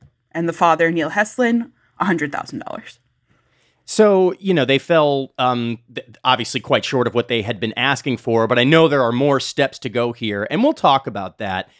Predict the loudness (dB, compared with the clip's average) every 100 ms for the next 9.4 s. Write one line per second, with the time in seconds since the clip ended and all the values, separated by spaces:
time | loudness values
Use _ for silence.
0 | _ _ -4 0 0 0 -4 -6 -4 -4
1 | -4 -2 -2 -2 -2 -4 -4 -8 -4 0
2 | 2 0 _ _ _ _ _ -4 -2 -2
3 | -6 -6 -4 -6 -4 -2 0 0 -2 -4
4 | -4 -4 -4 -8 -6 -10 -4 -2 0 -2
5 | -4 0 2 2 0 0 0 0 -2 _
6 | _ _ -18 2 2 2 0 0 -2 -10
7 | -2 2 2 2 0 -4 -8 -2 0 0
8 | -2 -8 -18 -6 -4 -2 -4 -8 -8 -2
9 | 0 0 -4 -8